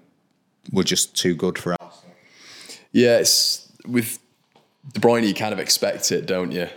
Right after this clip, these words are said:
Speaker 2: Um, obviously, you say with, like, the, the snapped ham-, hamstring, it was a serious problem, and you wondered if he was gonna be at that same level, you know, in the Arsenal game. But one person we spoke about off air was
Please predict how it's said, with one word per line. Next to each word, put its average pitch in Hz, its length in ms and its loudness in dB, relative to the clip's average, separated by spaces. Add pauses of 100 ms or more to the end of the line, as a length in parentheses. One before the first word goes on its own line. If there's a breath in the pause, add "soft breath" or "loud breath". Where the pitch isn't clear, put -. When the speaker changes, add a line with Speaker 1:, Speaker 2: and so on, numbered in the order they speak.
Speaker 2:
Um, 87 720 -4 (760)
obviously, 98 240 2
you 87 40 0
say 87 200 0
with, 82 80 -10
like, - 180 -4
the, 82 180 -6
the - 100 -4
snapped - 320 0
ham-, 85 360 -6
hamstring, 87 300 -4
it - 40 -8
was - 80 -4
a - 40 2
serious 82 360 0
problem, 85 340 -2
and 82 100 -6
you 85 80 -4
wondered 85 320 -4
if - 100 -8
he 87 60 -6
was 82 120 -4
gonna 85 200 -4
be 82 100 -4
at 82 120 -4
that 82 180 0
same 85 360 0
level, 85 460 -2 (720 loud breath)
you 85 80 -2
know, 80 60 2
in 80 100 0
the 82 80 -2
Arsenal 87 380 0
game. 82 260 -4
But 85 300 -4
one 104 440 0
person 110 400 -2
we 90 60 -4
spoke 90 260 -2
about 87 180 -2
off 92 220 -4
air 62 200 -4
was 87 600 -2